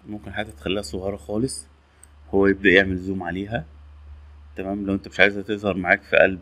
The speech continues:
الشريحة الأولانية. طيب، خلينا نيجي كده ونقول له إيه، شغل البرزنتيشن بتاعنا، وهاجي أدوس هنا.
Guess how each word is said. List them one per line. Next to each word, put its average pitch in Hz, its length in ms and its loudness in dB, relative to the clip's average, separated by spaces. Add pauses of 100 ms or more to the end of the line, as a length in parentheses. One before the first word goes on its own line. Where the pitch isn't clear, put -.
الشريحة 82 880 -4
الأولانية. 76 400 0 (2250)
طيب، 104 200 4
خلينا 110 280 2
نيجي 117 280 2
كده 110 280 0
ونقول 107 360 -4
له 92 60 -4
إيه، 113 240 0 (500)
شغل 101 300 0
البرزنتيشن 90 680 -8
بتاعنا، 110 380 -4 (760)
وهاجي 107 320 0
أدوس 107 300 -4
هنا. 131 180 0